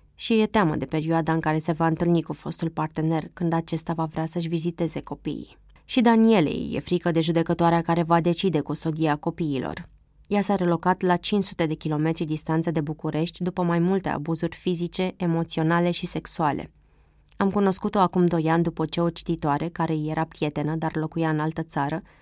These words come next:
m-a rugat să mă întâlnesc cu ea. Soțul ei o urmărea prin casă, o îmbrâncea de lângă copii, îi făcuse program pentru utilizarea băii,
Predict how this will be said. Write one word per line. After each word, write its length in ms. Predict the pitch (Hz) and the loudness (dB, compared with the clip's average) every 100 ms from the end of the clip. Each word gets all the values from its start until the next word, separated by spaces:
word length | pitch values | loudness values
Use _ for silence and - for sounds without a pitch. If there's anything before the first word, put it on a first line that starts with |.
| _ | _
m-a 160 | - 214 | 0 4
rugat 240 | 208 208 | 4 4
să 100 | 214 | 2
mă 100 | 196 | 2
întâlnesc 440 | 180 180 175 147 - | 2 2 2 2 0
cu 100 | 156 | -4
ea. 220 | 123 - _ _ _ _ _ _ - | -6 -8 _ _ _ _ _ _ -8
Soțul 340 | - 240 233 | -2 2 4
ei 160 | 214 214 | 4 4
o 60 | |
urmărea 400 | 190 190 180 190 | 4 2 2 2
prin 200 | 196 185 | 0 0
casă, 480 | 180 156 147 - 180 - _ _ - | 0 -2 -2 -4 -6 -10 _ _ 0
o 60 | |
îmbrâncea 460 | 190 185 185 180 196 | 2 4 4 2 2
de 100 | 180 | 2
lângă 260 | 151 151 156 | 0 0 -2
copii, 440 | - 147 151 170 _ _ _ | -4 -6 -6 -6 _ _ _
îi 120 | 202 | -4
făcuse 340 | 190 208 196 202 | 0 -2 -2 -2
program 420 | 190 175 190 196 | 0 2 4 4
pentru 280 | 170 151 160 | 2 0 -2
utilizarea 520 | 151 156 151 160 165 | -2 -4 0 0 0
băii, 420 | 151 151 151 180 | -2 -2 -2 -4